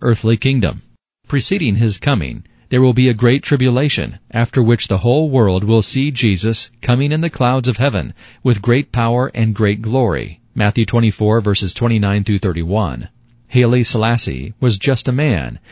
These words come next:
and like all men he was born, he lived, and he died.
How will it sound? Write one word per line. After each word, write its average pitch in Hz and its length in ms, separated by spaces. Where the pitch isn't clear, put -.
and 139 160
like 156 240
all 143 180
men 117 280
he 123 120
was 110 200
born, 113 440
he 135 140
lived, 104 440
and 113 140
he 117 140
died. 76 460